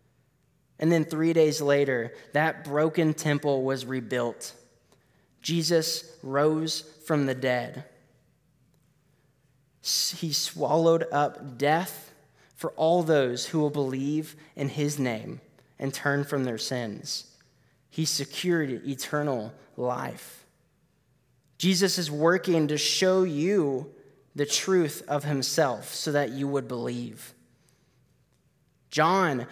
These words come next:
is trying to show you Jesus and how you should respond to him so that you may believe. I'm trying to show you this very moment the authority and the glory of Jesus so that you may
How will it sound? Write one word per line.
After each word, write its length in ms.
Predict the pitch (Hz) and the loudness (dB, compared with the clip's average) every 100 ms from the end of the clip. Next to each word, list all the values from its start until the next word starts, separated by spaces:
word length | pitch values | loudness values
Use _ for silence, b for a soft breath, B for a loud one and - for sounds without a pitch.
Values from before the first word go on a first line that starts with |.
| B | B
is 220 | 160 160 - | -2 0 2
trying 400 | 196 175 185 165 | 2 4 4 2
to 60 | |
show 280 | 147 180 165 | 2 4 4
you 180 | 170 170 | 4 -2
Jesus 920 | 139 170 185 160 117 - - - - B 160 | 0 2 2 2 2 0 -2 -4 -10 B 0
and 100 | 180 | 4
how 160 | 185 | 4
you 220 | 190 196 | 4 2
should 180 | 190 180 | 0 0
respond 600 | 175 165 - 180 190 196 | 0 -2 0 2 2 2
to 80 | 160 | 2
him 260 | 160 139 131 | 2 0 0
so 320 | - 180 185 | 2 4 4
that 260 | 180 175 | 4 2
you 140 | 147 165 | 0 0
may 440 | 156 147 139 139 - B - | 2 2 0 -2 -8 B -2
believe. 880 | 151 131 139 143 117 87 - - - _ _ _ _ _ | 0 2 0 -2 -4 -8 -16 -20 -20 _ _ _ _ _
I'm 340 | - 180 226 226 | -2 2 6 4
trying 380 | 220 196 175 156 | 4 4 4 2
to 80 | |
show 180 | 147 185 | 2 2
you 160 | 165 160 | 2 2
this 200 | 156 147 | 0 0
very 360 | 151 180 185 | 4 6 6
moment 640 | 160 156 196 190 123 - - B B B B | 4 6 6 4 0 -6 -16 B B B B
the 160 | 185 | 0
authority 680 | 175 - 190 180 208 180 160 | 0 2 2 4 4 4 2
and 160 | 165 165 | 2 2
the 80 | 151 | 2
glory 680 | 151 156 165 190 202 165 | 0 0 4 4 4 4
of 180 | 135 147 | 2 -2
Jesus 560 | 139 170 196 160 147 - | -2 -2 0 2 2 2
so 260 | 190 196 | 4 4
that 260 | 185 175 147 | 6 4 4
you 100 | 156 | 2
may 380 | 147 147 147 | 2 2 0